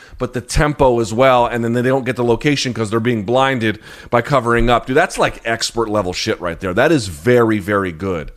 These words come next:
So, does Adrian Yanez have a lot to work on? No doubt about it. No doubt about it. The defense in the first round was a real problem, and someone else is gonna pick up on that if he doesn't fix it. However,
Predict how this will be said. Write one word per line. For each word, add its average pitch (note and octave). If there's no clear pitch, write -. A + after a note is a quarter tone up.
So, E3
does F#3
Adrian E3+
Yanez C#3+
have B2+
a B2+
lot A#2
to C#3+
work C3+
on? E2
No C#4+
doubt C4+
about B3+
it. G#2
No D#3+
doubt F#3
about D#3+
it. F2
The A2
defense D#3+
in C#3
the A#2+
first C#3+
round A#2
was B2
a C3+
real A#2
problem, D3
and C3
someone C#3
else C3
is A2+
gonna A2+
pick A2+
up G#2+
on G#2+
that G#2+
if A#2
he A#2+
doesn't F#2+
fix -
it. -
However, A#2+